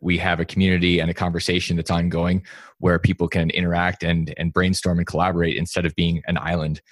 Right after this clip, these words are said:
And that's, that's the problem with, with most investing and, and really the political system in general. It's all about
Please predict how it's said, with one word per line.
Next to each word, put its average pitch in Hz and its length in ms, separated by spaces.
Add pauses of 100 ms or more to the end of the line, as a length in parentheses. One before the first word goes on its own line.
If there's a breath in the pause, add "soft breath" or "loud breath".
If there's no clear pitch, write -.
(220 soft breath)
And 90 100
that's, - 300
that's 147 200
the 139 60
problem 104 480
with, 85 240 (360 soft breath)
with - 160
most 98 240
investing 80 500
and, 78 140
and 98 100
really 139 180
the 80 120
political 123 360
system 90 320
in 82 120
general. 95 320
It's 90 100
all 95 120
about 87 280